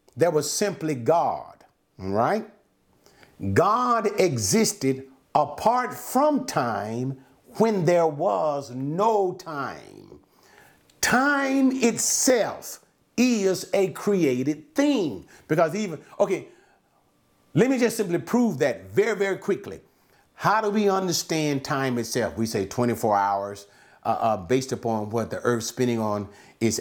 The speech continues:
axis, and then the year and the, uh, revolution around the sun, things of that nature. So we see time as it has to do with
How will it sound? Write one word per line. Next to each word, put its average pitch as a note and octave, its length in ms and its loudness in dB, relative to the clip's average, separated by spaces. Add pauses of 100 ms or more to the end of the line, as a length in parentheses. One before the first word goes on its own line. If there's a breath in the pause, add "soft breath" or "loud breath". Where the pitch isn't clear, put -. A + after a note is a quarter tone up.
axis, B2+ 600 0
and G#2 180 -4
then A2+ 300 0
the F#2 100 -6
year C3 680 0 (340 loud breath)
and A#2 240 0
the, G#2 200 0
uh, G#2 140 2
revolution A#2+ 800 -2
around G#2+ 760 -4
the G2 100 -6
sun, A2+ 680 -2 (360 loud breath)
things C#3 280 2
of G#2+ 120 0
that A2 220 2
nature. A#2+ 240 -2
So E3+ 120 0
we F3 140 -2
see G#3 360 -2
time D#3+ 840 -2 (340 soft breath)
as E3+ 180 2
it E3 80 0
has G3 320 2
to D3+ 140 -8
do G#3 360 0
with C#3+ 380 -2